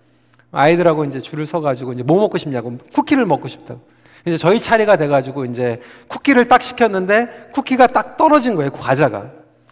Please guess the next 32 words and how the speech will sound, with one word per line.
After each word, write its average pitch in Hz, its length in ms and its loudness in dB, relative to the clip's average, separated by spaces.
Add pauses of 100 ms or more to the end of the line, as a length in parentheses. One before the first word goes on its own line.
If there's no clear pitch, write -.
(140)
그러니까 170 220 4
애들이 196 200 2
이제 170 120 0
잠깐 190 360 -2
주춤한 208 440 -2
거죠. 139 220 -2
먹고 151 220 -2
싶은 - 280 -8
게 196 80 -8
쿠키였는데, 208 640 -2
어? - 380 2 (420)
잠깐 208 300 2
퍼즈했어요. 240 560 2
시간이 262 360 4
조금 240 260 -4
지-, - 220 -12
지나가는 170 500 0
거죠. 110 220 -14 (880)
갑자기 185 560 0
뒤에서 170 540 2
어떤 151 320 -2
백인 143 260 -4
할아버지가 147 500 -2
이제 123 100 -8
소리를 220 420 -6
지르는 120 340 -12
거예요. 117 200 -20 (880)
"지금 214 280 -6
뭐 202 200 4
하고 226 280 6
있는 202 200 -2
거냐고." 135 320 -4